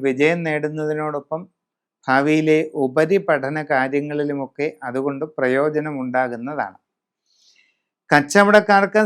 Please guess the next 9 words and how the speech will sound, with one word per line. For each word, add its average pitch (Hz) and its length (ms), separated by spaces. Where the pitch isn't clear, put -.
സാമ്പത്തിക 180 500
നഷ്ടങ്ങൾക്ക് 190 680
സാധ്യതയുള്ളതുകൊണ്ട് 165 1080
വളരെ 143 320
ശ്രദ്ധിക്കേണ്ടതാണ്. 147 1080
നിങ്ങളുടെ 185 480
പ്രവർത്തന 175 640
രംഗത്ത് 170 640
ഒട്ടും 143 320